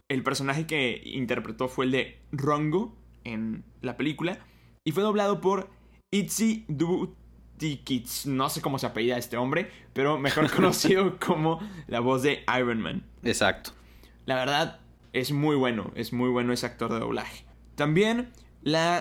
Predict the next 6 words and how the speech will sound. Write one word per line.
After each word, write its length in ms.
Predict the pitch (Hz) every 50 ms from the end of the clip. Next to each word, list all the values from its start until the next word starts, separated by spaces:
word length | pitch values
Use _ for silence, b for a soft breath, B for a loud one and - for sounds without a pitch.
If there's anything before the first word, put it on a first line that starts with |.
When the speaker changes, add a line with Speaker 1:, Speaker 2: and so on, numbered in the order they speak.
| - -
Speaker 1:
actriz 580 | 147 143 - - 156 151 160 160 160 - - -
Sharon 500 | 160 - - 165 147 151 156 156 156 147
Rooney 380 | 170 208 202 190 185 196 202 B B B B B B
fue 160 | - - 143
interpretado 580 | 147 139 160 - 143 127 117 143 139 139 139 135
por, 300 | 143 147 143 151 - -